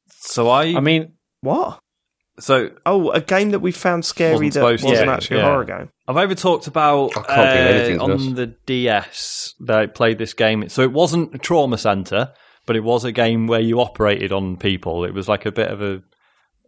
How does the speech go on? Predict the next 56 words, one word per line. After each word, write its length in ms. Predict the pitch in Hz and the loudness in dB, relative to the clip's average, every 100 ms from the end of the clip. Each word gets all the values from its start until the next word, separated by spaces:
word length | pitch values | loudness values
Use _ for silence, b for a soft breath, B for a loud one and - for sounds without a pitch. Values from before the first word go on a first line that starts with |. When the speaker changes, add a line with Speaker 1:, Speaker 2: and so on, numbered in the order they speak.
| 147 | -2
Speaker 1:
knockoff. 400 | 120 - 90 - - | -2 0 -4 -2 -8
Speaker 3:
Oh, 100 | - | -6
I 40 | |
remember 280 | 175 220 262 | -6 -4 -4
Trauma 340 | - - 127 120 | -4 -2 -2 0
Speaker 1:
And 100 | 113 | 0
Speaker 3:
Center. 240 | 110 - | 0 -2
Speaker 1:
yeah, 20 | |
it's 80 | 156 | -6
a 40 | |
Speaker 3:
Fucking 200 | - 170 143 | -8 -6 -4
Speaker 1:
good 20 | 175 | -2
Speaker 3:
hell. 180 | 180 175 b b b | -2 -4 b b b
Speaker 1:
game. 400 | - 117 110 107 104 104 | -2 0 2 2 0 -4
Um, 60 | - | -6
so 140 | - | -2
yeah, 200 | 151 165 | 0 2
it's 120 | 135 135 | 0 0
a 40 | |
bit 120 | 165 | 2
of 100 | 156 | 6
a 40 | 151 | 6
Speaker 3:
Uh. 80 | 135 135 | 4 2
Speaker 1:
knockoff 220 | 180 - | -2 -2
of 120 | 160 | -6
that, 300 | 131 147 - | 0 -2 -2
but, 120 | 143 135 | -6 0
like, 220 | 127 120 | 0 0
it 100 | 127 | -6
was 180 | 113 - | -6 -6
a 100 | 101 | -6
bit 180 | - 160 | 0 0
more 180 | 151 131 | 4 0
story 380 | - 120 117 110 | 2 2 2 2
based 360 | 110 110 - | 2 0 -4
and 100 | 110 | -8
stuff. 260 | 104 110 - | -2 -2 0
And 80 | 123 | 0
there 40 | 123 | 0
was 100 | 120 | 0
this 160 | 127 | -2
one 360 | 147 139 131 120 | 0 0 0 -4
section 760 | - 131 - - 117 113 110 | 0 -2 -2 -6 -2 0 -2
where 480 | 107 107 110 107 104 | -4 0 2 4 2
I 40 | - | -2
can't 220 | - 202 | -6 -6
remember. 180 | 180 160 | -6 -6
It's 100 | 156 | -6
like 100 | 170 | -6
you 80 | 175 | -2
were 100 | 196 | -2
on 80 | |
holiday 540 | 175 - 120 160 170 170 | -2 -2 -2 -2 -2 -2
or 120 | 175 | -4
something, 480 | - 170 160 180 170 b b b b b - | -2 -4 -2 -2 -4 b b b b b -2
and 480 | 127 120 117 110 | 0 0 0 -4